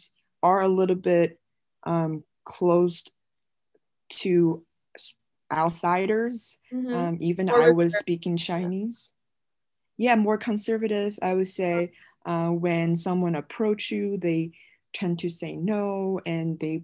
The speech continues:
Speaker 1: will be, like, overthinking, "Are you trying to sell me something? Are you trying to, like, maybe have a different purpose,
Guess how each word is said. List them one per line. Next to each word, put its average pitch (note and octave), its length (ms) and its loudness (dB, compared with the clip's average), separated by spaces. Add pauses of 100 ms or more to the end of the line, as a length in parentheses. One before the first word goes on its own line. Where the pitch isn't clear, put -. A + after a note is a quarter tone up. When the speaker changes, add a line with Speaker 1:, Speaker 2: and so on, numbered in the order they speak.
Speaker 1:
will E3 380 -2
be, E3 100 0
like, D#3 320 -6 (800)
overthinking, F3 880 2 (200)
"Are D#3+ 160 -2
you E3 100 -4
trying D3+ 400 -6
to C#3+ 60 -2
sell B3+ 320 2
me B3+ 180 8
something? A#3 420 2
Are F3 80 4
you E3+ 60 4
trying E3+ 480 2
to, F#3 120 4
like, D#3 340 -2
maybe F3+ 400 2
have E3 320 0
a C#3+ 180 -4 (460)
different E3+ 320 0
purpose, G#3+ 800 0